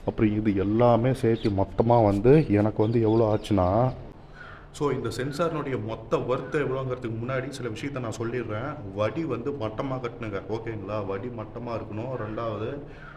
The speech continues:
நம்ம பூட்டும்போது கொஞ்சம் மட்டம் எல்லாமே ஏத்தியும் தாத்தியுமா இருந்தாலும், நீங்க அந்த அட்ஜஸ்ட்மெண்ட் பண்றீங்க பாத்தீங்களா, கரெக்டா அது நேரா நீங்க லாக் பண்ணீங்க அப்படின்னா, அதாவது மட்டம்லாம் இப்படி இருக்கக்கூடாது, ஒட்டா கரெக்டா மட்டமா ஈக்குவலா இருக்கணும், ஒரே லைன்ல இருக்கணும், ஓகேங்களா?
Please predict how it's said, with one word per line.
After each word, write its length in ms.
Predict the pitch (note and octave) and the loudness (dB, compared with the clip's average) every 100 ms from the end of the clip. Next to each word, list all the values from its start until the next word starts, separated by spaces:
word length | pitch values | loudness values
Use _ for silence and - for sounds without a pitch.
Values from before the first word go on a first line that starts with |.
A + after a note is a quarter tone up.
| - | -8
நம்ம 160 | A2 G2+ - | -4 -4 -6
பூட்டும்போது 640 | C3 D3+ D3 A#2 A2+ G#2+ C3+ D3 A#2+ | -8 -6 -4 -4 -4 -2 -4 -4 -6
கொஞ்சம் 300 | A#2+ A#2 G#2+ | -6 -6 -6
மட்டம் 360 | G#2 - D#3 A#2+ | -8 -8 -6 -6
எல்லாமே 380 | A2 C3+ C3 A#2+ C3+ B2+ | -6 -4 -4 -4 -4 -4
ஏத்தியும் 260 | C3+ C3+ | -6 -6
தாத்தியுமா 340 | B2+ B2 B2 A#2+ | -6 -4 -6 -6
இருந்தாலும், 560 | A2+ A2 G#2 G#2 C3+ D3+ - - - - | -6 -4 -4 -4 -6 -8 -12 -16 -14 -8
நீங்க 180 | B2+ A2+ | -6 -6
அந்த 160 | G#2+ G2 G#2 | -6 -8 -8
அட்ஜஸ்ட்மெண்ட் 420 | D#3 D#3+ D#3 B2+ | -8 -8 -8 -8
பண்றீங்க 320 | A#2+ A#2+ A2+ G#2+ | -8 -6 -6 -8
பாத்தீங்களா, 480 | G#2 G#2 F#2+ G2 G#2 G2 - | -6 -8 -6 -6 -6 -8 -10
கரெக்டா 420 | A#2 A#2+ - - D3+ | -8 -6 -8 -10 -8
அது 80 | A#2 G#2 | -8 -6
நேரா 240 | A#2 C#3+ D3 | -6 -6 -6
நீங்க 160 | C3+ A2 | -6 -6
லாக் 200 | A2+ - B2+ | -6 -6 -8
பண்ணீங்க 300 | A#2 A#2 A#2 | -8 -6 -6
அப்படின்னா, 320 | G#2 G#2 G#2+ C3+ | -6 -6 -4 -4
அதாவது 340 | A2 A2+ A#2 A#2 D#3 - - - G#2 | -4 -4 -4 -4 -6 -8 -12 -14 -8
மட்டம்லாம் 400 | G#2+ - D3+ D3 - | -6 -4 -6 -6 -8
இப்படி 220 | - B2 | -8 -6
இருக்கக்கூடாது, 480 | B2+ A#2 A2 G2+ G2+ A2 | -6 -6 -6 -8 -10 -8
ஒட்டா 160 | G#2 D3+ - | -8 -8 -8
கரெக்டா 380 | - A#2+ - C#3+ A#2 | -8 -8 -6 -6 -6
மட்டமா 420 | A2 - C3 C#3 A#2+ | -8 -8 -8 -8 -8
ஈக்குவலா 320 | C3+ B2+ C3 B2 | -10 -6 -4 -4
இருக்கணும், 260 | - - G2+ | -6 -8 -6
ஒரே 120 | B2 D3 A2+ | -6 -6 -6
லைன்ல 320 | B2 C#3+ B2 | -6 -4 -6
இருக்கணும், 280 | - G2 G#2 | -6 -8 -8
ஓகேங்களா? 380 | G#2 G2+ F#2+ | -10 -10 -10